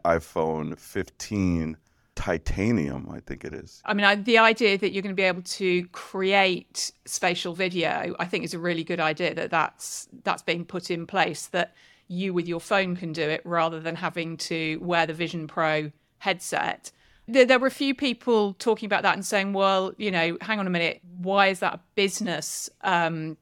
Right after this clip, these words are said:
Speaker 2: function in the, the iPhone to, to have that spatial video?" But I know you talk to a lot of customers about the use of V R in business, and actually being able to record spatial video is gonna be really important.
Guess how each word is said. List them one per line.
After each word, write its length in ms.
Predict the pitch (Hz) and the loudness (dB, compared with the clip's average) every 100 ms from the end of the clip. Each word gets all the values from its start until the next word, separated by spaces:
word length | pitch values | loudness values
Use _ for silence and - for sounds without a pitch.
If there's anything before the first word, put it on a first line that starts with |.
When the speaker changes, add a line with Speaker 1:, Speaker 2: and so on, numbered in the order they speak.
| _ - | _ -16
Speaker 2:
function 800 | - 185 175 - 175 160 156 147 _ _ _ - | 0 0 0 -6 -6 -6 -8 -10 _ _ _ 0
in 520 | 180 170 165 160 170 _ _ _ - 185 | 0 2 -2 -4 -8 _ _ _ -12 -2
the, 640 | 175 165 160 160 160 - | 0 2 -2 -6 -10 -8
the 120 | 180 170 | -2 2
iPhone 720 | 160 165 - 160 165 165 - | 2 0 -2 -2 -2 -6 -6
to, 260 | - 175 - | -4 -2 -4
to 160 | - | -8
have 420 | 175 180 165 - - | -4 0 0 -2 -2
that 220 | 190 170 | 0 0
spatial 360 | - 185 175 170 | 2 0 0 -2
video?" 480 | 185 180 165 160 170 - _ | -2 2 2 2 -2 -10 _
But 120 | - 214 | 2 4
I 140 | 208 | 4
know 160 | 208 208 | 4 2
you 380 | 202 202 220 | 2 0 -2
talk 420 | 208 - 208 180 - | -4 0 0 0 -4
to 440 | - 196 185 180 - | -4 0 2 2 2
a 60 | |
lot 240 | 190 196 185 | 2 2 0
of 80 | |
customers 480 | - 185 180 185 175 | -4 -6 -4 -6 -6
about 260 | 180 175 175 | 0 2 2
the 80 | 180 | 0
use 340 | 175 175 180 | 0 0 -4
of 100 | 175 | -6
V 240 | 180 180 | 0 2
R 320 | 170 170 165 - | 4 4 4 2
in 220 | 175 175 | 0 0
business, 420 | 208 208 175 151 | -2 -2 -4 -6
and 100 | 190 | -4
actually 200 | 190 185 | -4 -2
being 180 | 196 190 | -2 0
able 140 | 180 | -2
to 100 | - | -4
record 400 | 170 - 220 208 | -10 -4 0 0
spatial 460 | - 202 175 175 160 | 0 0 0 -2 -4
video 560 | 190 190 165 147 - - | -2 -2 -2 -2 -2 -2
is 160 | 175 | -4
gonna 160 | - 180 | -4 -4
be 80 | 175 | -2
really 240 | 180 170 | -2 -2
important. 560 | 165 180 220 - - | -2 -2 -2 -4 -12